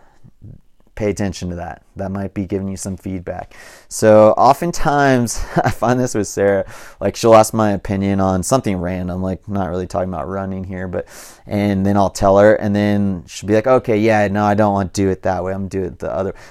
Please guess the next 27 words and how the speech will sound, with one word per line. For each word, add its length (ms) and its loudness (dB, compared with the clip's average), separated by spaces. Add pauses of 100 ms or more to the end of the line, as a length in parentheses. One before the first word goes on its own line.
Like, 100 -2
she 160 -2
just, 240 0
like, 240 4
almost 380 0
needs, 600 -2 (220)
like, 500 -4 (1000)
for 240 4
me 320 2
to 160 -6
tell 320 4
her 160 4
what 180 2
to 120 -6
do 260 -2
just 200 -6
so 120 -2
she 260 -6
knows 320 -2
what 320 -2
she 320 -8
<laughs> 80 -4
wants 380 -2
to 120 4
do, 260 0
right? 480 -2
Like, 260 -4